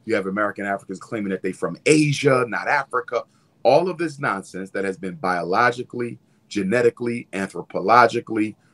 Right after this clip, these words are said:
proven to be incorrect, but yet they stick to these identities because nobody wants to be black. Everybody's trying to escape their race because they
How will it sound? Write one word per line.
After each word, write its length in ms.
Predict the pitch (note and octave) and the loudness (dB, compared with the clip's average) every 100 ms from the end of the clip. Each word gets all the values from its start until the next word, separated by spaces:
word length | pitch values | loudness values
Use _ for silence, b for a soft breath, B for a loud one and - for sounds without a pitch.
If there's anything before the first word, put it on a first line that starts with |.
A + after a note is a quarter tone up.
| _ _ | _ _
proven 540 | - C#3+ A#2 A2 G#2 G#2 | 2 4 4 0 -4 -6
to 120 | - | -8
be 200 | G#2 A2 | -2 2
incorrect, 540 | G#2+ G2 F#2+ F#2 F#2+ - b b | 2 2 2 6 6 4 b b
but 160 | - G2 | 0 4
yet 160 | G#2 - | 4 2
they 100 | F3+ | -2
stick 300 | - G3 - | -2 -4 -2
to 100 | F#2 | -2
these 180 | F#2 F#2 | 0 4
identities 640 | F#2+ C3+ D3+ - - - b b | 4 2 -4 -8 -10 -14 b b
because 320 | G#2+ G#2 G#2+ F2+ | -2 6 6 6
nobody 440 | G#2 G#2 G2+ G2+ | 6 6 6 4
wants 280 | G2 F#2+ - | 0 -6 -6
to 100 | F2 | -8
be 140 | E2+ | -8
black. 400 | D2 C#2+ C2+ - _ b _ | -8 -6 -8 -12 _ b _
Everybody's 640 | G#2 A2+ C#3 A#2+ A#2 A2 - | 4 4 4 4 4 2 -8
trying 340 | - G#2 G2+ | -4 -4 -4
to 200 | G2 G#2 | -6 -6
escape 580 | F2+ - - - C#3+ C#3+ _ - | -6 -8 -16 -2 0 0 _ -2
their 220 | G2+ F#2 | 2 2
race 540 | F2 G2 D3 - - b b b | 0 -4 -4 -8 -18 b b b
because 280 | G2+ G2 G2 | -8 -2 0
they 120 | G2 | 0